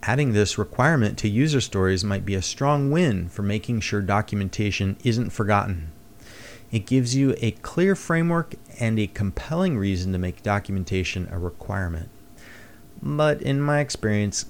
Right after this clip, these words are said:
coupling docs as child items for tasks rarely works. The engineer finishes the feature on the last day of the sprint, and only then can you play around with it enough to document it. Or you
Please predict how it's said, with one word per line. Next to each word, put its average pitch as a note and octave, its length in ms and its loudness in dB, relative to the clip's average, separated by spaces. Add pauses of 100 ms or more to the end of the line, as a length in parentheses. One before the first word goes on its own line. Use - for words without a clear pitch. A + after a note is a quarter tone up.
(100)
coupling B2+ 460 0
docs A#2+ 400 0
as F#2 340 0
child A#2+ 420 0
items F#2 480 0
for F#2 140 -6
tasks G2+ 680 -4
rarely F#2 320 0
works. - 500 -6 (240)
The - 140 -6
engineer F#2+ 420 0
finishes G2 560 -4
the F#2 80 -6
feature F#2+ 460 -2 (280)
on A2+ 140 2
the A2+ 100 4
last C3 520 2
day G2 140 4
of E2 120 2
the F2+ 80 0
sprint, F2+ 480 0 (640)
and C3 120 2
only D#3+ 240 6
then D#3 320 6
can A2+ 160 2
you G2+ 80 2
play A2+ 220 2
around A2+ 400 4
with G2 160 0
it F2+ 100 2
enough F#2 260 0
to - 80 -6
document F2+ 580 -2
it. - 120 -8 (180)
Or A#2+ 420 6 (600)
you B2 420 4